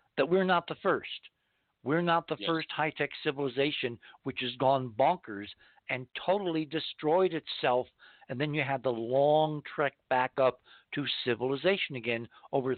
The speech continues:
Speaker 1: thousands and thousands of years. What if,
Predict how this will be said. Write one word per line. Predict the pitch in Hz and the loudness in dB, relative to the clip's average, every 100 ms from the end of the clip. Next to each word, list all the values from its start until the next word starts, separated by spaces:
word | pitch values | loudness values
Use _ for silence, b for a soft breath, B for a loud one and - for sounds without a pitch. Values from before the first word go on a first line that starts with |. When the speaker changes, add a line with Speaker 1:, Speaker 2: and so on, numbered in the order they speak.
| - | 0
Speaker 1:
thousands | 147 143 147 120 131 | 2 4 2 -2 -10
and | 139 | -6
thousands | 139 117 113 113 127 | 0 2 2 -2 -8
of | 147 175 | -6 -2
years. | 240 202 101 - - b b b b b _ | 2 2 0 -6 -20 b b b b b _
What | 127 151 220 | -4 2 2
if, | 247 180 | 4 0